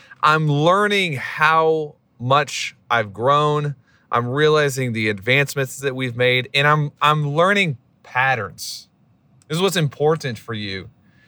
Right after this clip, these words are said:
is to begin to notice the patterns in your life. Most people have patterns, and they run their lives in the subconscious. They're not aware of those patterns. They're not aware that more money doesn't necessarily mean more happiness. They're not aware that,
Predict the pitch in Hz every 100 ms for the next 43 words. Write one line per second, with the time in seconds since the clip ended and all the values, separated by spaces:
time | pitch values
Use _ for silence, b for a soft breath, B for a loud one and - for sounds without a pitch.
0 | b 139 139 - 165 143 123 113 147 180
1 | 196 185 156 147 143 139 131 - 104 -
2 | 127 135 135 127 113 123 120 107 98 95
3 | 85 139 156 156 165 139 131 117 143 139
4 | 127 110 B B B B - 131 131 123
5 | 135 131 120 143 160 175 165 147 127 120
6 | 117 113 110 101 - 117 104 120 107 101
7 | 87 - - 135 127 110 127 151 147 117
8 | 104 104 92 87 131 165 156 151 156 151
9 | - B B 143 156 147 147 139 123 123
10 | 117 117 - - 123 113 113 120 113 113
11 | 107 113 107 80 82 - - - - -
12 | - - - 135 165 170 147 156 170 160
13 | 135